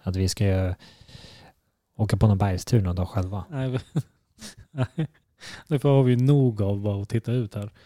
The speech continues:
Speaker 2: Men vi kan väl göra det, liksom, att vi kommer, eh, slänga ut frågan lite på sociala medier, eh, på våran Patreon och, eh, häng med på Patreon om ni vill ta del utav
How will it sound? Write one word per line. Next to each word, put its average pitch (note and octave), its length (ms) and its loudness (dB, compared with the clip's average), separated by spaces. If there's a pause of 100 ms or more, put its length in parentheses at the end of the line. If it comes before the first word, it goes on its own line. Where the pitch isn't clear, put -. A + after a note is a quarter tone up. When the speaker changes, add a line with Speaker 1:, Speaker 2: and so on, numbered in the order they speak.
(460)
Speaker 2:
Men F3+ 160 10
vi G#3 80 8
kan A3+ 160 6
väl A#3 140 6
göra A#3 340 10
det, G3+ 240 8
liksom, C3 360 2
att C3+ 220 0
vi D#3 160 8
kommer, E3 460 6
eh, D#3 300 6 (760)
slänga F3+ 440 4
ut G3 140 4
frågan C#3+ 840 6
lite C#3+ 200 2
på C3 140 -4
sociala C3 400 2
medier, C3+ 840 2
eh, B2 140 -4
på C#3 160 -2
våran C3 160 0
Patreon C3+ 600 2
och, D3 640 -4
eh, B2+ 240 4 (540)
häng F#3+ 280 8
med A#3 280 8
på A#3 100 8
Patreon G#3+ 520 6
om D3 100 2
ni D3 120 6
vill C#3 200 4
ta C#3+ 180 4
del C3+ 360 6
utav C#3 320 4